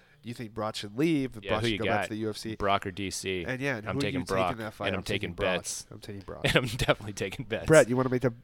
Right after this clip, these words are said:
Speaker 1: you wanna make a bet, Brett?
Speaker 2: <laughs>
Speaker 1: You wanna put your money on D C? Let us know.
Speaker 2: Yeah,
Speaker 1: Um,
Speaker 2: I, I have, like, about a hundred Corona Ritas
Speaker 1: Yeah,
Speaker 2: ready
Speaker 1: stocked
Speaker 2: to,
Speaker 1: up, right?
Speaker 2: yeah.
Speaker 1: I think it's more than
Speaker 2: Ready
Speaker 1: that.
Speaker 2: to wager, probably, but we'll never see him, so
Speaker 1: No, never
Speaker 2: I'm just writing
Speaker 1: again.
Speaker 2: him off.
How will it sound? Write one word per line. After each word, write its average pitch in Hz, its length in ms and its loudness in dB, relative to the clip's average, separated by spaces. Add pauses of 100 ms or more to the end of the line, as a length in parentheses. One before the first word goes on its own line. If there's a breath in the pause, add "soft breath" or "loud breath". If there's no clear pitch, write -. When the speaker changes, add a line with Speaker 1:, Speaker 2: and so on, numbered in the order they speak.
(120)
Speaker 1:
you 113 80 -2
wanna 120 160 4
make 120 120 2
a 113 40 -4
bet, 120 160 6
Brett? 120 360 4
Speaker 2:
<laughs> - 100 -20
Speaker 1:
You 120 80 2
wanna 123 140 4
put 127 220 2
your 110 100 -6
money 117 180 0
on 113 120 -2
D 110 140 -4
C? 107 300 0
Let 104 120 0
us - 140 -6
know. 101 200 0 (220 soft breath)
Speaker 2:
Yeah, 101 360 6
Speaker 1:
Um, 107 400 4
Speaker 2:
I, 120 60 8
I - 20 6
have, 139 180 6
like, 127 140 4
about 101 320 4
a 92 80 4
hundred 95 840 -2 (160)
Corona 92 420 0
Ritas 82 680 -4 (420)
Speaker 1:
Yeah, 160 220 4
Speaker 2:
ready 101 220 4
Speaker 1:
stocked 117 180 6
Speaker 2:
to, 82 180 0
Speaker 1:
up, - 60 -10
right? 98 80 -6
Speaker 2:
yeah. 85 240 0 (760 soft breath)
Speaker 1:
I 131 80 -4
think 165 160 4
it's - 80 -10
more 113 180 2
than 92 80 0
Speaker 2:
Ready 95 140 6
Speaker 1:
that. 87 60 2
Speaker 2:
to 90 40 2
wager, 82 400 -2
probably, 82 600 0 (100)
but 110 100 6
we'll 104 100 4
never 90 220 -2
see - 140 -6
him, 87 220 -12
so - 240 -12
Speaker 1:
No, 98 220 -4 (420)
never 113 180 -2
Speaker 2:
I'm 117 80 2
just 107 140 -2
writing 85 140 0
Speaker 1:
again. 80 100 -8
Speaker 2:
him 78 40 -8
off. 82 180 -8